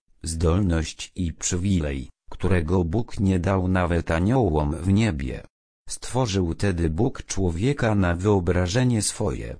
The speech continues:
na wyobrażenie Boże stworzył go, a nie na obraz małpy,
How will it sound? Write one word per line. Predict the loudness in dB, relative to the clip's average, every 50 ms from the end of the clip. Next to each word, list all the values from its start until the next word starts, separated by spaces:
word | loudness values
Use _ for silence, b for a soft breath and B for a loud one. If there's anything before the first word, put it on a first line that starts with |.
| -16 _ _ -6 -2
na | 0 0 0
wyobrażenie | 2 4 4 4 4 4 2 2 2 0 0 0 0 0 0 2 0 0 0
Boże | 0 0 0 0 0 0 0 0 0
stworzył | -2 -4 -8 -8 -4 -2 -2 0 0 0 0 0 0 0
go, | 0 0 0 0 -2 -4 -10 _ _ _ -6
a | -4 -2 0 0
nie | 0 2 2
na | 2 0 0 0 0
obraz | 0 0 2 2 2 2 0 0 0 0
małpy, | 2 2 0 0 -2 -4 -4 -4 -4 -4 -6